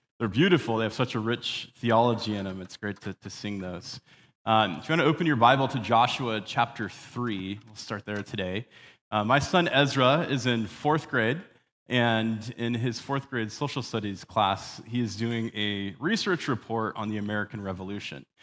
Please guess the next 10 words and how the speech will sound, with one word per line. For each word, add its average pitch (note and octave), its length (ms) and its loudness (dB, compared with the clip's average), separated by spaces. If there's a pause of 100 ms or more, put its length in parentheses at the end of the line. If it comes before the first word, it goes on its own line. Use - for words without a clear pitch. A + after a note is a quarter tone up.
(440)
And A#2 120 0
so A2+ 300 2
he D#3 280 4
was C#3 220 2
tasked - 680 2
with G#2 420 -4 (100)
picking B2 520 -2
an G2+ 160 -8
iconic D3 760 -2 (200)
event G#2 680 -4